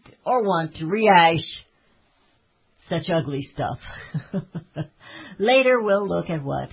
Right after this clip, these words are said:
we can take away from these troubled months," he says.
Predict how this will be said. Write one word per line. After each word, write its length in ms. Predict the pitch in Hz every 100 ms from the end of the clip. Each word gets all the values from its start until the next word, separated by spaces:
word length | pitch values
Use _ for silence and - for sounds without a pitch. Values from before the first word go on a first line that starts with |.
| -
we 160 | 147 151
can 420 | 160 143 139 135
take 260 | 135 113
away 420 | 117 113 95 78 -
from 320 | 135 117 123 - -
these 220 | 135 -
troubled 380 | 127 113 123 123
months," 340 | 123 78 - -
he 100 | 127
says. 320 | - 50 -